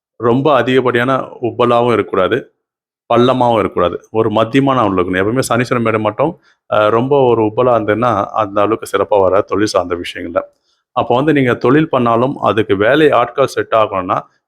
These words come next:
உங்களுக்கு சனீஸ்வரன் மேடு சொல்லக்கூடியது சிறப்பா இருக்கணும்னு சொல்லக்கூடிய அமைப்பு.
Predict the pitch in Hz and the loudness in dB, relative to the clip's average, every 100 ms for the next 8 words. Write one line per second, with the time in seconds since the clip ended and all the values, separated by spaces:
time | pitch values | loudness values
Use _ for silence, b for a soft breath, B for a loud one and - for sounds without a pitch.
0 | _ 110 104 - 123 139 151 117 110 117 | _ -2 0 0 -2 0 0 0 0 0
1 | 113 104 - 98 92 98 110 95 B B | 0 -2 0 0 2 2 2 0 B B
2 | - - 120 123 127 107 107 101 95 90 | -12 -4 -2 0 0 0 -4 -6 -6 -4
3 | 92 90 - | -4 -4 -4